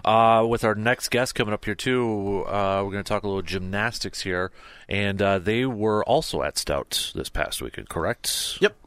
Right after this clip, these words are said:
Speaker 1: Uh, over there. Uh, did fall, uh, to, to, to Stout, but now they got lacrosse coming up this weekend,
Speaker 2: Another
Speaker 1: too.
Speaker 2: hard, hard whack duel.
Speaker 1: Mm-hmm.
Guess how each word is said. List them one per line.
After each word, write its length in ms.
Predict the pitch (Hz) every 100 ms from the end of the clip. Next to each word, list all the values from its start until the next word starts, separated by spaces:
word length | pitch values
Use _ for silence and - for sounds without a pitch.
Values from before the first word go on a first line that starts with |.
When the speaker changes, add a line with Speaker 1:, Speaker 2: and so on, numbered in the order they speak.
| -
Speaker 1:
Uh, 420 | 85 92 87 90
over 220 | 90 87 90
there. 220 | 95 104 - - -
Uh, 160 | - 110
did 240 | 104 131
fall, 460 | 135 - 120 113 139 -
uh, 600 | - 104 101 101 101 101
to, 160 | - 98
to, 320 | - 98 -
to 100 | -
Stout, 300 | - 104 101
but 120 | -
now 140 | 104 104
they 120 | 104
got 220 | 101 -
lacrosse 600 | - - 127 - - - - - - -
coming 200 | - 90
up 80 | 90 -
this 260 | - 87 87
weekend, 340 | 85 78 76 67
Speaker 2:
Another 200 | 110 117
Speaker 1:
too. 60 |
Speaker 2:
hard, 280 | 117 117 117 107
hard 260 | - 117
whack 260 | 117 117 113
duel. 280 | 110 104 - - -
Speaker 1:
Mm-hmm. 300 | 107 95 90